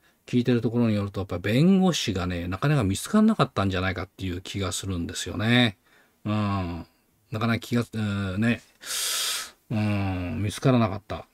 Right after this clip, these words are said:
つまりこれ、非常に簡単に言えばですよ。これいろんな記事見てもわかるように、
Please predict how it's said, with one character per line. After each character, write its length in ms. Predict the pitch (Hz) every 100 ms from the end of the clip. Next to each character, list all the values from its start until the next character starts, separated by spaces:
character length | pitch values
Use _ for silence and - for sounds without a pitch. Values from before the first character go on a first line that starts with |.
| _ -
つ 100 | 143
ま 80 | 143
り 60 |
こ 80 | 135
れ、 640 | 139 139 135 131 127 117 - - 117
非 60 | 98
常 160 | 151
に 60 | 160
簡 240 | - 135
単 160 | 139 147
に 60 | 160
言 80 |
え 20 | 131
ば 80 |
で 40 | 82
す 140 | -
よ。 220 | 98 113 - _ - _
こ 100 | -
れ 60 | 104
い 40 |
ろ 100 | 113
ん 20 | 156
な 100 | 151
記 100 | 165
事 80 |
見 120 | 131 101
て 80 |
も 80 | 95
わ 80 | 92
か 100 | 110
る 100 | 110
よ 200 | 98 98
う 40 |
に、 360 | 92 104 95 82